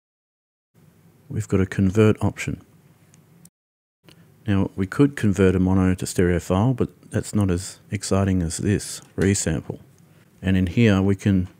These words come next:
convert our sixteen-bit samples into twelve-bit or eight-bit samples. And we can also nominate whatever frequency as well. I'm not gonna do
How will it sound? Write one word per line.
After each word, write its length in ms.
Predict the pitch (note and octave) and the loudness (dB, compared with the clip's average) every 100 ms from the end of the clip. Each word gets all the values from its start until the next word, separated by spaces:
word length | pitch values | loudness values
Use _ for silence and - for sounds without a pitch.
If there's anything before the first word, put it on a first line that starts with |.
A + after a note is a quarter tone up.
| - | -8
convert 440 | G#2 F#2 A2 F#2 | -2 2 4 4
our 180 | F#2 F#2 | 2 0
sixteen-bit 540 | - - - F#2 E2+ - | -2 -4 0 0 0 0
samples 420 | G2 F#2+ F2 F2+ | 0 0 0 -2
into 160 | E2+ | -2
twelve-bit 500 | E2 - G2 G2 E2+ - | -2 0 0 0 -2 0
or 180 | F#2 G2 | 0 0
eight-bit 320 | F#2 - D#2+ | -2 -2 -4
samples. 520 | - D2+ - - - - _ _ _ _ _ _ _ - - | -4 -4 -4 -8 -10 -20 _ _ _ _ _ _ _ -16 -4
And 100 | F#2+ | -2
we 60 | |
can 100 | F#2+ | 0
also 240 | F#2+ F#2 G2 | 0 2 2
nominate 460 | F2+ F#2 F2 E2+ | 2 2 2 0
whatever 420 | - F#2+ E2+ E2+ - - | 0 0 0 -2 -4 -18
frequency 540 | - F#2 F#2 F2+ - D#2+ | -4 -2 0 -2 -2 -2
as 120 | E2 | -2
well. 260 | F#2 D#2+ - _ _ _ - - - _ _ _ | -2 -2 -6 _ _ _ -20 -20 -20 _ _ _
I'm 60 | G2 | 0
not 120 | - | 2
gonna 140 | G2 | 2
do 400 | F#2 G2+ F#2 F2+ | 2 4 6 4